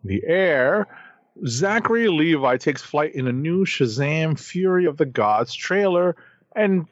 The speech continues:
surprisingly, this is a trailer that neither Roddy Cat nor myself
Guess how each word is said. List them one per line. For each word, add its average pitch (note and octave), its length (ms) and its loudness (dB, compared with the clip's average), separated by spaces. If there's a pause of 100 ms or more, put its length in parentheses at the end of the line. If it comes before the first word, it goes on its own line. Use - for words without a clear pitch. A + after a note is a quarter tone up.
(160)
surprisingly, D3+ 1040 0
this G3+ 140 -2
is E3+ 140 2
a E3 60 2
trailer F#3+ 460 0
that G3+ 180 -2
neither B3+ 500 0
Roddy F#3 300 0
Cat E3 320 -2
nor C#3+ 340 0
myself C3+ 720 -4